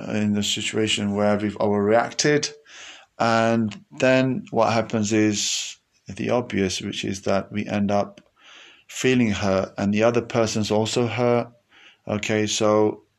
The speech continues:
there are no winners here, and there never are any winners in, uh, in arguments. Okay,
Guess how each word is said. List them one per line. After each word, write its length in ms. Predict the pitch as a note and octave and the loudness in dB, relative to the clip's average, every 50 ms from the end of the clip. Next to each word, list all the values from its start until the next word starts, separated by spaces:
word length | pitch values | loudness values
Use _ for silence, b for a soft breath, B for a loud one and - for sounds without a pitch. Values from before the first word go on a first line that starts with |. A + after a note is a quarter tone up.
| _ - | _ -16
there 260 | - - A2+ A2 A2+ | -6 -2 2 2 4
are 100 | A#2 A#2+ | 4 4
no 140 | C3 B2+ A#2+ | 4 2 2
winners 400 | A2+ A#2 A2+ A#2 B2 A#2+ A#2+ - | 2 2 2 2 2 2 2 0
here, 340 | B2 A#2+ A#2+ A#2 A#2 A#2 - B B B B B B B B B B - | 0 2 2 2 0 -2 -10 B B B B B B B B B B -2
and 240 | G#2 G#2 G#2 G2+ G#2 | 0 2 2 4 4
there 160 | A2+ A2+ A2+ | 4 4 4
never 280 | B2 B2+ B2 A#2 A#2 A2 | 4 4 4 6 4 4
are 220 | - A2+ A#2 A#2 | 6 6 4 4
any 160 | A2 A2 G#2 | 4 4 2
winners 340 | G2 G#2 G#2+ G#2 G2+ F#2+ G2+ | 2 2 2 2 2 2 2
in, 220 | G#2 G2+ G2+ G2 F#2+ | 2 2 2 0 0
uh, 400 | - G2+ G2+ G2+ G2+ G2 G2 - | -2 -2 0 0 2 0 0 -2
in 160 | - G#2 G2 | -2 -4 -4
arguments. 680 | - A2+ G2+ G2+ G#2+ G#2 A2 A2 G#2+ G#2+ G#2+ G#2+ G#2 - | -2 0 0 0 0 0 0 -2 0 0 -2 -2 -4 -4
Okay, 460 | G2 G2 G2 G2 - G2+ G#2 G#2+ A2 | -4 -2 -2 -2 -2 -2 0 0 0